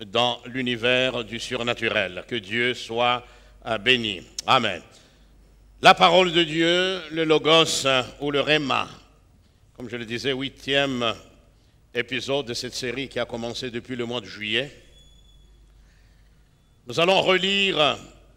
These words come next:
nos deux passages de la fois dernière, à savoir Matthieu quatorze, vingt-deux à trente-quatre, et puis Hébreux douze, les deux premiers versets. Nous lisons.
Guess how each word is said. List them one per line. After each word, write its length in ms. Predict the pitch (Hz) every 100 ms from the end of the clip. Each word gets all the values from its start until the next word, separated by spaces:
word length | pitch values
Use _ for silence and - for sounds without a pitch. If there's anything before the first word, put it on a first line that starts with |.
| - - - - _ _ _ _ _ _ _ -
nos 140 | 143
deux 140 | 170
passages 380 | 143 151 - 156
de 60 | 135
la 120 | 143
fois 160 | 151 139
dernière, 400 | 139 139 156 135
à 60 |
savoir 300 | 135 135 139
Matthieu 300 | 127 127 143
quatorze, 880 | 143 135 - 156 156 135 - - - _ _ _ _ _ -
vingt-deux 360 | 143 143 139
à 100 | 131
trente-quatre, 640 | 123 127 117 135 151 139 123
et 60 | 120
puis 280 | - 135
Hébreux 640 | 123 113 117 123 127 135 - _ _ _ _ _ _ _ _ -
douze, 520 | 131 143 120 117 131 - 123
les 220 | 123 123 - _ _ _ _ _ _ -
deux 160 | 160
premiers 400 | 160 - 147 165
versets. 440 | 143 104 - 98 82 - - _ _ _ _ _ _ _ _ -
Nous 100 | 127
lisons. 640 | 147 135 131 147 156